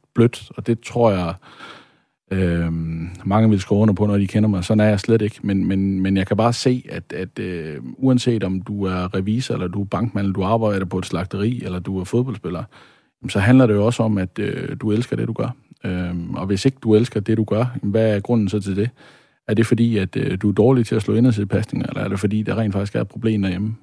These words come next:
Jeg tror på, at jo tættere du kommer lidt på, på, øh, på det menneske, du arbejder sammen med, jo mere kan du få ud af det.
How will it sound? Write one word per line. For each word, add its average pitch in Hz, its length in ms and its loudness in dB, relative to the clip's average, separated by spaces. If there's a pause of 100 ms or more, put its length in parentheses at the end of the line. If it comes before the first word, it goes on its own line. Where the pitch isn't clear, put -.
Jeg 110 140 0
tror 123 200 4
på, 104 240 -2
at 101 160 -4
jo 104 60 -2
tættere 135 300 0
du 95 80 -4
kommer 110 260 0
lidt 104 200 -4
på, - 300 -8 (640)
på, 82 300 -2
øh, 85 160 -10
på 98 80 -2
det 95 120 0
menneske, 123 360 6
du 104 100 2
arbejder 92 340 -2
sammen 101 260 -6
med, 95 80 -6 (220)
jo 101 120 -2
mere 113 240 2
kan 104 120 -2
du 92 60 -2
få 95 120 -4
ud 127 160 2
af 92 120 -4
det. 127 80 -6